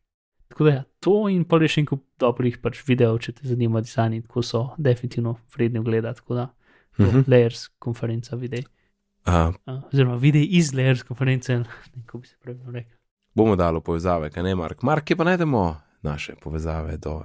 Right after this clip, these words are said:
Speaker 2: tele epizode?
Speaker 1: Greš na bitni pogovori pika si, pošiljnica sto šestindvajset.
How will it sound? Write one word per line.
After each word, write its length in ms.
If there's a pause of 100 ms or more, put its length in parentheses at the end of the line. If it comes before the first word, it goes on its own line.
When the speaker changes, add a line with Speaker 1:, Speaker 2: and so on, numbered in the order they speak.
Speaker 2:
tele 260
epizode? 460 (600)
Speaker 1:
Greš 280
na 100
bitni 280
pogovori 460
pika 300
si, 220
pošiljnica 760
sto 340
šestindvajset. 880